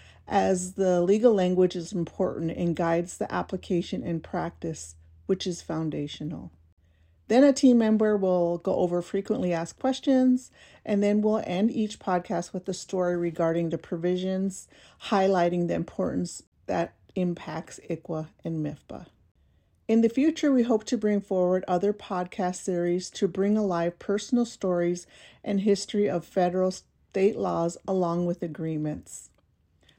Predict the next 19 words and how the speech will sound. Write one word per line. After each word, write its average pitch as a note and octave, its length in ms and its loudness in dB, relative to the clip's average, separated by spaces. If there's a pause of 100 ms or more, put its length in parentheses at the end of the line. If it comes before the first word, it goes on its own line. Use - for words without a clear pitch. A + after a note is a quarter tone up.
We - 120 4
thought D#4 200 6
it C4+ 80 8
was A#3 160 2
important G#3+ 460 0
to G3+ 60 -2
share F#3 400 -2
a F3+ 60 -4
Dakota F3+ 460 -2
prayer F3+ 320 -6
song E3 460 -8 (420)
at F3 200 -4
the F#3+ 80 2
beginning F3 520 -2
of E3 160 -4
each E3+ 180 -4
series, E3+ 680 -4
as E3+ 260 -6
you D#3+ 200 -6